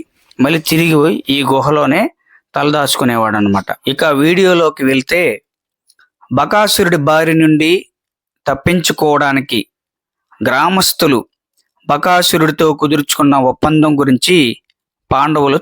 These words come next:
తెలుసుకుంటారు. అది ఏమిటంటే, ప్రతిరోజు లేదా వారానికి ఒకసారి ఒక బండి నిండా ఆహారం, రెండు దున్నపోతులు మరియు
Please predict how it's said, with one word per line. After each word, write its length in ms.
తెలుసుకుంటారు. 580
అది 140
ఏమిటంటే, 500
ప్రతిరోజు 720
లేదా 360
వారానికి 540
ఒకసారి 480
ఒక 100
బండి 320
నిండా 280
ఆహారం, 400
రెండు 220
దున్నపోతులు 720
మరియు 420